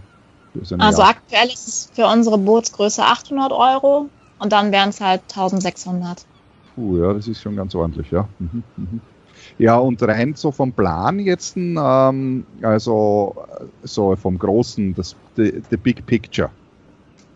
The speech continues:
Speaker 1: Äh, was habt ihr noch so vor? Also nicht jetzt in den nächsten Wochen, sondern, sondern insgesamt. Oder,
Speaker 2: Also
Speaker 1: oder gibt's da
Speaker 2: als
Speaker 1: nicht
Speaker 2: wir
Speaker 1: so genau den Plan?
Speaker 2: Als wir zweitausendsiebzehn im Mai gestartet sind,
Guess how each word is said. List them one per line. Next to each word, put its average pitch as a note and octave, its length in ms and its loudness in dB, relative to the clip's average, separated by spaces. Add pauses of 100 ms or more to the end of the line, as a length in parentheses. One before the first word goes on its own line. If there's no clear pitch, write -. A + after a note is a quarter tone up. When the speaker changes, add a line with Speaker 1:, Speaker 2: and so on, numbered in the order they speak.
(220)
Speaker 1:
Äh, - 60 -14
was F2+ 1160 0
habt B2+ 180 0
ihr C3+ 60 4
noch A2+ 160 -2
so - 120 -8
vor? F#2 280 0
Also E2+ 180 0
nicht G#2+ 220 0
jetzt F#2+ 320 0
in G2+ 80 -4
den F#2 100 -2
nächsten F2+ 320 -6
Wochen, G#2+ 300 -2
sondern, F2+ 420 -2
sondern F2 320 -6
insgesamt. F2 600 -4 (680)
Oder, F#2+ 460 4
Speaker 2:
Also G#2+ 200 4
Speaker 1:
oder G2 60 2
gibt's - 180 0
da - 60 -8
Speaker 2:
als F#3+ 80 -8
Speaker 1:
nicht A3+ 80 -2
Speaker 2:
wir A3+ 80 2
Speaker 1:
so A3+ 80 0
genau E3+ 200 -6
den F3 160 -6
Plan? F#2 200 -2 (1000)
Speaker 2:
Als G#3+ 280 -2
wir B3 200 4 (220)
zweitausendsiebzehn B3 1000 0
im A#3 120 2
Mai A3+ 220 4
gestartet A#3 640 0
sind, B3+ 340 -2